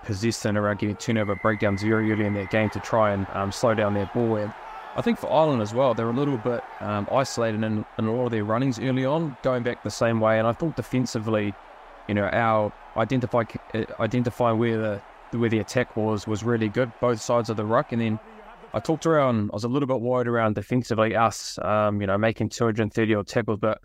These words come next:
what I was really impressed with our defense system was that if you look on the edges, you know, the likes of Ardie Savea, our loose forward trio, even Cody Taylor, who was defending on the edge a lot in phase play shape,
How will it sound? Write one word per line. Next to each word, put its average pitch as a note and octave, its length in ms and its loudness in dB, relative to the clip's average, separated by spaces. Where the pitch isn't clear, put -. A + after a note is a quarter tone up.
what C3 160 4
I C#3 40 4
was A#2 200 0
really A#2+ 240 2
impressed A2+ 320 -2
with G#2+ 80 -6
our G#2 120 4
defense A#2 420 0
system G#2+ 340 0
was G#2+ 180 2
that G#2+ 180 2
if - 120 -6
you A#2 60 2
look C3+ 160 0
on B2 120 2
the A2 160 -2
edges, A#2 560 -2
you G#2 60 0
know, G2+ 100 2
the G#2+ 80 2
likes A#2 320 2
of G2+ 60 -8
Ardie A2+ 280 2
Savea, A2+ 520 -2
our G#2 120 -2
loose A#2 300 -2
forward A#2+ 280 -2
trio, A2 380 -2
even A2+ 160 -2
Cody A2 260 0
Taylor, A#2 340 0
who A2 120 0
was A2 100 2
defending C3 380 0
on A#2 100 2
the A2 200 0
edge A#2+ 120 -2
a - 80 -2
lot A#2 260 -2
in G#2+ 100 -4
phase A2+ 280 0
play A2 240 0
shape, A2 320 0